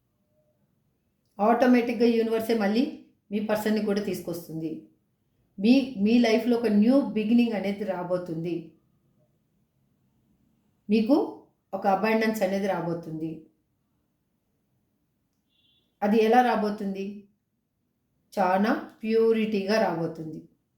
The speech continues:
ఏదో ఇన్‌ఫ్లుయెన్స్ తోటో, ఎవరి మాటల వల్లనో రావటం లేదు మీకు న్యాయం. అది ప్యూర్‌గా మీ, మీ హక్కుగా మీరు సంపాదించుకుంటున్నారు. అది మీ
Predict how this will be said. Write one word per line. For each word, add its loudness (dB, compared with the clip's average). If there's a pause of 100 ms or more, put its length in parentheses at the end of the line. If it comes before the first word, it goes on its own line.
(1120)
ఏదో 2
ఇన్‌ఫ్లుయెన్స్ 2
తోటో, -2
ఎవరి 0
మాటల -2
వల్లనో -2
రావటం -4
లేదు -8 (260)
మీకు -10
న్యాయం. -6 (1600)
అది 0
ప్యూర్‌గా -2 (2250)
మీ, 4 (160)
మీ 4
హక్కుగా 2
మీరు 2
సంపాదించుకుంటున్నారు. -6
అది -12 (2250)
మీ 4